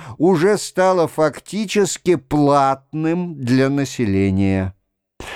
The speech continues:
По данным проведённого Ф Б К исследования, сколько тратит Россия, сегодня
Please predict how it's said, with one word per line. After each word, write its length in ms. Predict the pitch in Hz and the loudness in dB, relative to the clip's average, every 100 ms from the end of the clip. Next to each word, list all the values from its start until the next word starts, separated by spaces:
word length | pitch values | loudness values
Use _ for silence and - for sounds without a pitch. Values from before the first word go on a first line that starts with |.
| - - | -10 2
По 180 | 139 143 | 4 4
данным 640 | 135 185 185 180 170 160 | 2 2 2 -2 -2 -4
проведённого 1080 | 135 143 147 151 139 165 156 151 143 143 - | -4 -2 2 2 2 2 2 0 2 0 0
Ф 340 | 143 156 139 113 | 0 2 0 -2
Б 200 | 135 139 | -2 -2
К 380 | - 156 143 | 0 0 0
исследования, 1040 | 131 - 160 185 202 147 104 98 87 80 78 _ _ _ | -2 -4 0 0 0 0 0 0 -2 -4 -8 _ _ _
сколько 720 | - - - 196 170 - 143 | -8 -6 2 2 2 0 -6
тратит 600 | 139 156 160 127 117 - | -2 0 0 -2 -6 -6
Россия, 800 | 123 127 - - 233 208 95 73 _ _ _ _ _ _ _ | -4 -4 -4 -4 -2 0 -2 -4 _ _ _ _ _ _ _
сегодня 920 | - - 185 196 233 202 127 104 82 | -4 2 2 4 2 0 -6 -8 -10